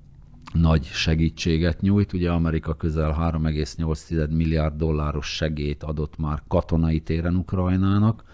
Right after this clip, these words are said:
Ezek nélkül Ukrajna, ö, nak a, ö, főbb területei már elestek volna. Az is egy érdekes kérdés, hogy ezt nem egyedül vívra Ukrajna, hiszen rengeteg haditechnikai eszköz kap,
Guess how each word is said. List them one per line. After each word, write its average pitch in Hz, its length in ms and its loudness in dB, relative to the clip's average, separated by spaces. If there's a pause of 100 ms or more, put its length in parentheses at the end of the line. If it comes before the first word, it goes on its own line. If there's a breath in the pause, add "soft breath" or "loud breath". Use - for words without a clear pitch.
(460 loud breath)
Ezek 98 360 4
nélkül 85 420 4
Ukrajna, 80 760 0
ö, 78 440 2
nak 78 260 -4
a, 76 340 -4 (220)
ö, 73 320 2 (280)
főbb 95 360 4
területei 80 640 0
már 73 240 -2
elestek 73 600 -6
volna. 65 400 -6 (540 soft breath)
Az 110 160 6
is 113 160 6
egy 98 320 4
érdekes 92 600 0
kérdés, 82 640 0
hogy 80 180 0
ezt 76 200 -4
nem 80 160 0
egyedül 71 440 -2
vívra 73 380 0
Ukrajna, 87 760 -2 (280 soft breath)
hiszen 82 260 -2
rengeteg 82 640 2
haditechnikai 73 920 -2
eszköz 78 500 -2
kap, - 320 -2